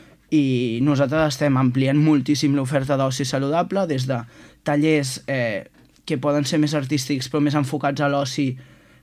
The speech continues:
em, no tant a l'aprendre a fer art, sinó al passar una estona sense, doncs, amb els companys, amb els amics, passar una tarda allà, o més d'una tarda, un torneig,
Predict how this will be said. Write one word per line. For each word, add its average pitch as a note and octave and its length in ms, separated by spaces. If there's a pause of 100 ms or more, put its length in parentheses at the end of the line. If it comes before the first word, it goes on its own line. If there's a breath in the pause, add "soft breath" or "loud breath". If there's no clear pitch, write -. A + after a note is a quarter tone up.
(180)
em, B2+ 300 (880)
no D3+ 180
tant C#3 220
a C3+ 100
l'aprendre C#3 440
a C3 100
fer D3+ 160
art, F3 160
sinó D3 320
al F3 180
passar C3+ 220
una C#3 160
estona G3 640
sense, B2+ 300 (160)
doncs, B2 160
amb A#2 160
els B2 100 (320)
companys, D#3 420
amb C3+ 120
els C3+ 100
amics, F3+ 360 (380 loud breath)
passar C#3+ 240
una C3 160
tarda C#3 220
allà, F3 160 (560 loud breath)
o C#3 160
més C3+ 240
d'una C#3+ 160
tarda, F#3+ 480
un D3 240
torneig, C#3+ 460